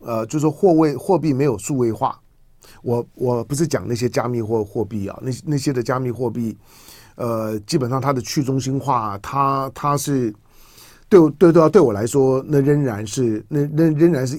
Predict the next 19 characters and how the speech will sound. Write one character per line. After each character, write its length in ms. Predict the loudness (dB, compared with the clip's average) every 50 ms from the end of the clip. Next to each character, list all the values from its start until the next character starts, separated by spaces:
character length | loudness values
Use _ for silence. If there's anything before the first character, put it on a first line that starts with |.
| -12 _ _
一， 140 | -8 -6 -6
一 160 | -4 -6 -6
群 220 | -6 -4 -6 -4
人 320 | -4 -4 -4 -4 -4 -6 -4
在 140 | -2 -2 -2
玩 180 | 0 -2 -4
的 80 | -6 -6
game 280 | -4 -2 -2 -4 -4 -6
嘛。 140 | -12 -16 -18 _ _ _ _ _ _ _ _ _ _ _ _ _ _
那 420 | -10 -6 -4 -2 -2 -2 -4 -6 -10 -16 _ _ _ _ _ _ _ _ _ _ _ _ _ _ _ _ _ _ _ _ _ -20 -20 -20 _ _ -20 _ _ -20 -2 _
对 100 | 6 6
我 220 | 6 4 2 0
或 120 | 0 0 0
者 100 | 0 0
对 200 | 0 0 0 0 0
于 200 | -2 -4 -4 -6
全 300 | -8 -8 -6 -6 -4 -4
球 280 | -4 -4 -4 -4 -4 -4
的 280 | -4 -4 -4 -6 -8